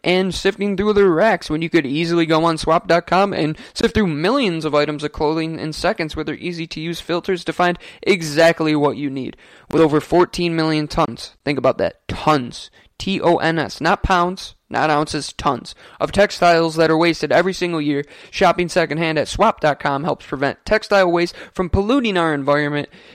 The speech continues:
keeping our earth nice and happy and clean. That's something you could feel great about.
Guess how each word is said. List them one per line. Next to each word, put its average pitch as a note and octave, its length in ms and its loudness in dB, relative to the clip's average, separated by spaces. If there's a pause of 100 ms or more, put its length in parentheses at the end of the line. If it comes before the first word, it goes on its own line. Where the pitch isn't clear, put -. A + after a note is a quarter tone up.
(140)
keeping G#3 380 0
our D3 140 2
earth D3 380 0
nice F3+ 380 0
and E3 100 -4
happy D#3+ 360 0
and C#3+ 160 -6
clean. D#3 340 -2
That's C3+ 220 2
something G3 340 -4
you D3 280 -6
could - 180 -6
feel B2+ 180 -2
great C3 240 -2
about. - 260 -10